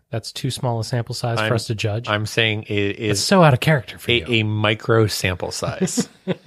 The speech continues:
Speaker 1: All right, so John Means he's probably fine. Uh, also, looking at the rest of the rotation, you and I run a weekly, occasionally,
Speaker 2: Yeah.
Speaker 1: Orioles podcast.
Speaker 2: Yep.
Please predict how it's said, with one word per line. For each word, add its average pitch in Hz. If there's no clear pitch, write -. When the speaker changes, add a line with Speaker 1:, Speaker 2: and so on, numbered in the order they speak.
Speaker 1:
All 131
right, 95
so 151
John 160
Means 139
he's 120
probably 110
fine. 87
Uh, 165
also, 226
looking 175
at 147
the 143
rest 160
of 156
the 143
rotation, 127
you 285
and 302
I 185
run 131
a 127
weekly, 135
occasionally, 104
Speaker 2:
Yeah. 107
Speaker 1:
Orioles 160
podcast. -
Speaker 2:
Yep. 110